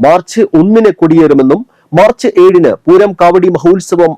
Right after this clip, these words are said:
ആഘോഷിക്കുമെന്നും ഭാരവാഹികൾ കൊടകരയിൽ വാർത്താ സമ്മേളനത്തിൽ അറിയിച്ചു. മാർച്ച് ഒന്നിന് രാവിലെ നാലു മണിക്ക് നിർമ്മാല്യ ദർശനം, നാല് മുപ്പതിന്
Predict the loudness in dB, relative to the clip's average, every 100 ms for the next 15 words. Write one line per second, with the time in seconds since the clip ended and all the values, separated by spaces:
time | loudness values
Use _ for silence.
0 | -2 -2 -4 -6 -4 -2 -2 -2 -2 -2
1 | -2 -2 -2 -2 -2 -2 -2 -2 0 -2
2 | -4 _ -4 -2 0 -4 -4 -2 0 0
3 | 0 -4 -4 -2 -2 -4 -8 -12 _ _
4 | _ _ -2 -2 0 -2 0 2 2 0
5 | 0 0 0 0 0 0 0 0 -2 -2
6 | -4 -4 _ -4 0 2 2 0 -2 -4
7 | -4 -4 -6 _ -4 0 2 2 0 0
8 | 0 2